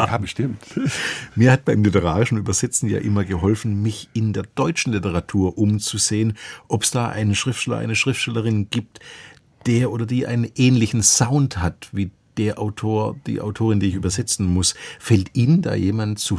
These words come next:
Speaker 1: Thomas Pynchon ein?
Speaker 2: Nee, ehrlich gesagt. Also,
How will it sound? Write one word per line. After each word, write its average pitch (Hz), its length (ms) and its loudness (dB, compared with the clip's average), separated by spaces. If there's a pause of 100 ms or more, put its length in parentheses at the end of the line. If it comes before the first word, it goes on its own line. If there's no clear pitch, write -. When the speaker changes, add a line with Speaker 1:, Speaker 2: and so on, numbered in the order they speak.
Speaker 1:
Thomas 92 440 2
Pynchon 95 560 -4
ein? 160 420 -8 (1600)
Speaker 2:
Nee, 67 320 -8 (640)
ehrlich 78 320 -10
gesagt. 87 420 -6 (640)
Also, 107 300 4